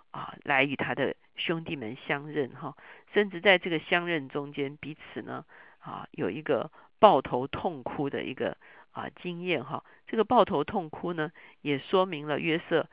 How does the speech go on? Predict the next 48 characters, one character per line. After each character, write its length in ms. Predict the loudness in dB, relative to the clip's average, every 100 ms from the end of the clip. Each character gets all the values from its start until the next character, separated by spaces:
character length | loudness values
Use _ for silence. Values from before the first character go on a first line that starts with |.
| -14 _ -14
其 220 | -8 -8
实 160 | -8 -6
仍 280 | -2 -2 0
然 360 | 0 0 -4 -14 -16 -6
想 200 | -4 -4
念 160 | -4
他 160 | -2 0
的 100 | -2
兄 320 | -2 -4 -6
弟。 200 | -8 -10 -12 -20 -20 -10
另 220 | -4 -2 -2
一 80 | 2
角 240 | 4 4
度 160 | 2 2
来 180 | 2
讲， 260 | 0 -4 -4 -8 _ -2
约 200 | 0 0 0
瑟 180 | 0 -2 _ -6
也 280 | -4 -4 -4
需 380 | -4 -2 -2
要 180 | -2 -2
他 180 | -4 -8
的 120 | -8
兄 280 | -8 -10 -10
弟 160 | -14 -14
哈。 120 | -16 -18 _ -20 -20 -20 -4
可 120 | 0
是 80 | 2
我 60 | 2
们 100 | 4
来 140 | 2
看 200 | 2 0
看 200 | 2 2
约 160 | 2 0
瑟 160 | -2
是 120 | -6 -6
怎 140 | -10
么 140 | -8
说 400 | -10 -2 2 2
的， 160 | 2 -2 -6 -20 -20 _
在 260 | 6 8 8
五， 140 | 4
四 220 | -2 -2
十 160 | 2 2
五 160 | 0
章 280 | 2 2 4
的 240 | 4 2 2 -12 -20 _
第， 580 | -4 -4 -2 -2 -4 -6